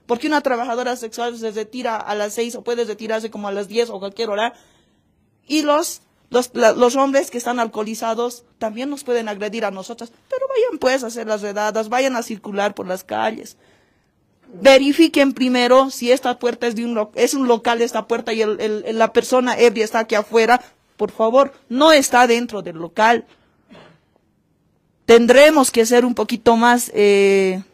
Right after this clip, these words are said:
enfáticos en esa situación y no decir, "Ah, no, está en su puerta, este local es". Y es lo que pasa en, en el sector La Figueroa. Y como también puede saltar a muchos, señor viceministro.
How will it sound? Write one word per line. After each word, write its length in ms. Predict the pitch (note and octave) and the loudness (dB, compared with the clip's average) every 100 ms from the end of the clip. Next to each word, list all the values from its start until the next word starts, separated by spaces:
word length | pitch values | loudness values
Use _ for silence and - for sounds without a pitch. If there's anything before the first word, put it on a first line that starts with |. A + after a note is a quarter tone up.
| - | -4
enfáticos 640 | G#3+ G#3 A3 A3 F#3 G#3+ G#3 | -4 0 -2 -4 -2 -2 0
en 100 | G3+ | -2
esa 200 | G3+ G3 | -2 -4
situación 560 | F#3 - F#3+ B3+ C4+ - | -6 -6 -4 2 0 2
y 100 | B3+ | 0
no 140 | E4 | 2
decir, 360 | B3 A#3 D#4 - - - | 2 2 0 0 -14 -2
"Ah, 140 | B3+ | 0
no, 100 | C#4 | 0
está 260 | - - D#4+ | -2 2 2
en 80 | |
su 160 | G#4 C#4 | 2 -2
puerta, 300 | C4 B3+ B3+ | 0 0 -2
este 280 | B3 C4 C4+ | 2 2 4
local 360 | A#3 A3 G3 F#3+ | 2 2 2 0
es". 360 | F#3+ G3+ - - - | 2 2 2 -14 -2
Y 120 | B3 | 2
es 100 | F4 | 6
lo 100 | E4 | 6
que 140 | C#4+ | 4
pasa 320 | - C4 D4 C4 | 2 2 4 2
en, 260 | A#3 G#3+ | 0 -4
en 180 | G3+ G#3 | -6 -4
el 180 | G#3+ G#3 | -4 -4
sector 400 | A3 G#3+ B3+ B3 - - | -6 -2 0 0 -4 -4
La 160 | G3+ | -4
Figueroa. 640 | - G3+ G#3 G#3+ A#3+ G#3 - _ _ _ _ _ _ | -2 -2 2 6 6 6 0 _ _ _ _ _ _
Y 100 | G#3+ | -4
como 220 | B3+ C4+ | 0 0
también 280 | C4+ C4+ D4+ | 0 2 2
puede 200 | C#4 A3+ | 2 2
saltar 320 | A#3 G3+ A#3 | -2 -2 -2
a 80 | G#3+ | -2
muchos, 320 | A#3 D#4 B3 | -4 -6 -6
señor 300 | A3 G#3+ A3 | -8 -12 -12
viceministro. 720 | - - - D#2+ G#3 G#3+ - | -14 -16 -16 -14 -16 -16 -20